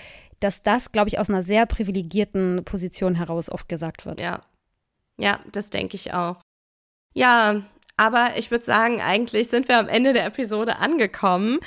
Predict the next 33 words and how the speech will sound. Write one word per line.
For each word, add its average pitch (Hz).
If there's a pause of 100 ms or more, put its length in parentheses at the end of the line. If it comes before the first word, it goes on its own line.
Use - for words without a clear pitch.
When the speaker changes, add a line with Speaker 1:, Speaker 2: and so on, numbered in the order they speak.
(440)
Speaker 2:
Und 214
ich 214
glaube 202
auch, 208
dass -
wir 190
euch 202
ein, 185
also 180
euch, 233
die 208
jetzt 185
zuhören, 214
einen 196
ganz 190
guten 220
Überblick 196
über 202
den 180
Themenbereich 240 (100)
geben 226
und -
klar 220
machen 233
konnten, 226 (460)
warum 202
das 214
ein 185
so 185
gesellschaftlich 190
wichtiges 226
Thema 226
ist. 214